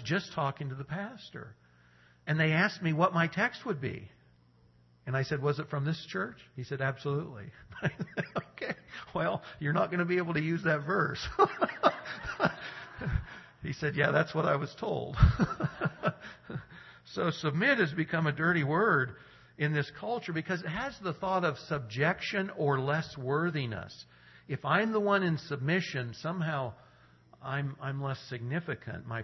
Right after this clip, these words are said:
personhood is being reduced. I'm not as valuable. That has nothing to do with anything, right?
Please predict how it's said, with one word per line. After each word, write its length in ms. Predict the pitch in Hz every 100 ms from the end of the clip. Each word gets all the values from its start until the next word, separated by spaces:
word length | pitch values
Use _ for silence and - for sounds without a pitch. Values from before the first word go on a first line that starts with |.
| - -
personhood 600 | 190 - 147 113 117 110
is 120 | 98
being 360 | 127 120 110
reduced. 800 | 107 104 98 147 160 131 101 -
I'm 200 | 127 135
not 180 | 139 139
as 140 | 117 98
valuable. 520 | 127 165 196 139 117 - - -
That 100 | 233
has 160 | 123
nothing 300 | 131 143 131
to 80 | 117
do 100 | 117
with 140 | 110
anything, 400 | 151 143 113 113
right? 260 | 107 131